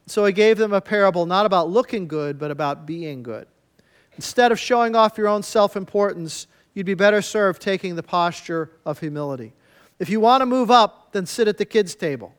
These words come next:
If you begin at the lowest rung, the only place you can go is up. And as I said, in the ancient world, where you sat at meals defined your social standing.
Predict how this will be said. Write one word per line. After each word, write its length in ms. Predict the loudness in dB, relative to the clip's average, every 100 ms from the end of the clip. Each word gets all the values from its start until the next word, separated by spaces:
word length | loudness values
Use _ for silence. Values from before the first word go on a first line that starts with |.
| _ _ _ _ _
If 140 | -8 -6
you 80 |
begin 300 | -4 0 0
at 120 | 0 2
the 100 | 2
lowest 540 | 6 6 6 2 0
rung, 300 | 0 0 -2
the 120 | 0
only 280 | 2 2 0
place 360 | 0 2 2 -2
you 60 |
can 180 | -8 -6
go 400 | 0 2 0 -2 _ _ _
is 180 | -8 -4
up. 240 | -4 -6 _ _ _ _ _ _ _ _ -10
And 80 | -6
as 120 | -2
I 80 | -2
said, 300 | 2 2 2
in 100 | 0
the 140 | -2
ancient 360 | -4 -4 -4 -2
world, 360 | 2 4 2
where 300 | 2 2 2
you 140 | 2 -2
sat 320 | 0 2 2
at 140 | 0
meals 400 | -4 -2 -2 -2
defined 560 | -8 -6 -2 0 -2 -4
your 80 | -8
social 420 | -4 -4 -4 -10
standing. 500 | -8 -8 -8 -10